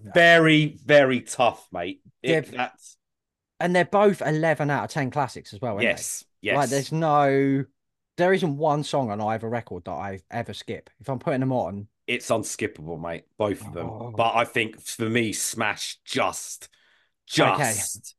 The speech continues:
Speaker 2: edges.
Speaker 1: I'm gonna have to go Dookie just, mate, then, because it is in my top twenty.
Speaker 2: Mm.
Speaker 1: And that it would be foolish of me to change my mind at this. Do you know what I mean
Speaker 2: Yes.
Speaker 1: now?
Speaker 2: Yeah, it makes sense for both of ours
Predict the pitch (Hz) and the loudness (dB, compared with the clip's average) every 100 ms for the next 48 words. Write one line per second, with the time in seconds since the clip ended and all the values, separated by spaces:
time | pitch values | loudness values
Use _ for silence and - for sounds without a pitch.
0 | - 104 90 90 85 - - _ - 143 | -6 -6 -4 -8 -10 -12 -18 _ -2 0
1 | 139 139 135 113 127 123 143 123 - 107 | 2 0 -2 -4 -4 -2 -2 -4 -6 -14
2 | - 101 - - 101 85 101 90 _ - | -10 -10 -10 -12 -12 -12 -12 -14 _ -10
3 | - 170 147 131 151 165 165 151 - 151 | -2 0 0 -2 0 0 0 0 -2 -4
4 | - 127 87 101 95 _ _ - 143 120 | -2 -6 -4 -10 -12 _ _ -8 -2 -2
5 | 90 - _ _ _ _ _ _ _ _ | -4 -12 _ _ _ _ _ _ _ _
6 | _ _ _ _ - 123 117 110 110 - | _ _ _ _ -2 -2 0 -4 -8 -14
7 | _ _ _ - 113 139 139 143 135 139 | _ _ _ -12 -4 -2 0 0 0 0
8 | 131 120 - 175 139 120 - 113 120 110 | -2 -4 0 0 2 -2 -4 -6 -6 -8
9 | 120 139 120 127 123 117 113 107 101 135 | -8 -6 -6 -6 -4 -4 -4 -8 -4 -4
10 | 123 - _ _ - 143 139 127 139 139 | -4 -8 _ _ -8 -2 2 2 4 2
11 | 117 127 110 87 95 123 - 135 143 143 | 0 -2 -4 -6 -4 -4 0 2 2 0
12 | - 135 123 - 113 120 110 - 82 92 | -2 -2 -2 -2 -2 2 0 -2 -4 -2
13 | 90 - | -2 -4